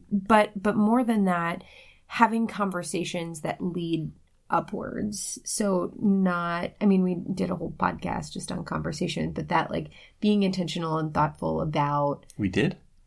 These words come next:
Speaker 1: Yeah.
Speaker 2: What was it called?
Speaker 1: Oh, I don't remember. I just remembered when it came out of my mouth.
Speaker 2: Oh.
Speaker 1: Otherwise, we could have looked that
Speaker 2: We'll
Speaker 1: up ahead of
Speaker 2: probably
Speaker 1: time.
Speaker 2: do more on them.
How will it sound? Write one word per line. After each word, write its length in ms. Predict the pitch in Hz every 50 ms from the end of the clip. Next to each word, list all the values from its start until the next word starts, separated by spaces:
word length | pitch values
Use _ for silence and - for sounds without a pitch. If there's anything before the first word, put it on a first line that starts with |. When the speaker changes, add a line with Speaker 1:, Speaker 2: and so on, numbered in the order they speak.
| - _ -
Speaker 1:
Yeah. 360 | 240 269 302 - - 156 156 - - - _ _ _
Speaker 2:
What 140 | - 98
was 160 | 123 127 123 147
it 80 | 147
called? 400 | - - - - - - - - - _ - - - - _ - -
Speaker 1:
Oh, 120 | 208 208 214
I 120 | 196 202
don't 220 | 208 240 240 - -
remember. 500 | 165 185 190 190 190 196 190 190 185 - - -
I 60 | 190
just 260 | 185 196 190 185 -
remembered 580 | 196 175 175 175 175 170 - - - 190 185 - - - _
when 260 | 202 196 185 185 190
it 200 | - - - -
came 220 | - - 208 196 180
out 120 | 185 185
of 120 | - 147 -
my 80 | -
mouth. 320 | - 165 160 185 190 185 - - - - -
Speaker 2:
Oh. 340 | - - 120 - - - - - - - - - - - - - - - - - - - - -
Speaker 1:
Otherwise, 420 | 208 202 190 185 180 180 185 -
we 80 | - -
could 160 | - 214 196
have 120 | 196 185 - - - - - - - _ -
looked 220 | 208 196 - -
that 100 | - 101
Speaker 2:
We'll 80 | 110 113
Speaker 1:
up 80 | 104 -
ahead 120 | - 139
of 40 | 131
Speaker 2:
probably 220 | 110 98 98 95
Speaker 1:
time. 60 | 92
Speaker 2:
do 140 | - 95 92
more 280 | 87 92 90 85 85 85
on 120 | 85 82
them. 240 | 85 82 90 104 117